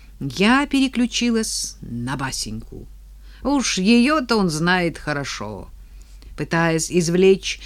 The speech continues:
из почти невменяемого любовника как можно больше сведений о его возлюбленной, о ее привычках, вкусах, манерах, и в тот момент, когда он меня буквально сразил известием, что его Басенька обожает верховую езду,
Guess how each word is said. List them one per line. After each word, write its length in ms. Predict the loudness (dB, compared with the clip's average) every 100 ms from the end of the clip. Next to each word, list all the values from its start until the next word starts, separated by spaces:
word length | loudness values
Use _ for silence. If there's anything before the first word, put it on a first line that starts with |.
| -8
из 180 | -2 0
почти 640 | 2 2 0 -2 4 6 8
невменяемого 1300 | 10 8 6 4 6 6 6 4 4 2 2 0 0
любовника 680 | 2 4 4 4 2 0 -2
как 220 | -2 0
можно 280 | -2 0 -2
больше 340 | -2 -2 -4
сведений 600 | 0 4 4 4 0 -2
о 100 | 0
его 200 | 0 0
возлюбленной, 880 | -2 0 4 4 4 2 0 -2 -8 -14 -16 -8
о 100 | -4
ее 200 | -4 -4
привычках, 760 | -4 -4 -4 -6 -10 -12 -12
вкусах, 560 | -14 -10 -8 -8 -10 -4
манерах, 520 | 0 2 2 2 2
и 60 |
в 120 | -2 -2
тот 340 | 0 0 2
момент, 440 | 0 0 -2 -4 -6
когда 300 | -4 -2 0
он 100 | 0
меня 180 | -2
буквально 500 | -2 -2 0 2 2
сразил 640 | 0 0 4 4 4 6 6
известием, 560 | 6 4 2 0 -6 -4
что 160 | -4
его 180 | 0 2
Басенька 560 | 2 2 0 -6 -4 -2
обожает 440 | 0 0 0 -2
верховую 800 | -6 -6 -4 -2 0 2 2 2
езду, 520 | 0 0 6 6